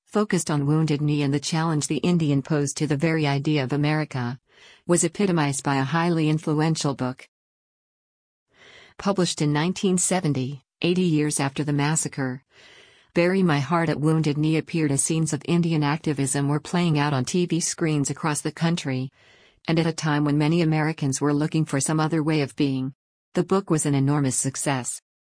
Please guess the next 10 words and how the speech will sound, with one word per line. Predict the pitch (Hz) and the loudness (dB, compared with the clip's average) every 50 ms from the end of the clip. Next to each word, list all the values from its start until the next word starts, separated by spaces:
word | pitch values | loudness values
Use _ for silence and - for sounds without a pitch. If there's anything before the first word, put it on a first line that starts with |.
| _ - - | _ -2 0
To | 208 180 | 2 4
date | - 208 196 202 202 | 4 4 4 4 4
it | 202 180 | 4 2
has | 180 165 - | 2 0 0
sold | - 180 165 156 151 151 | 0 2 0 0 0 0
more | 151 151 156 151 | 0 0 0 0
than | 147 147 143 | 0 -2 -2
four | - - 170 170 165 | 0 0 0 2 2
million | 151 151 156 160 156 147 143 | 2 2 2 2 0 0 0
copies, | - - 156 151 - - 139 135 135 131 - | 0 0 -2 -2 0 -2 -2 -2 -2 -4 -6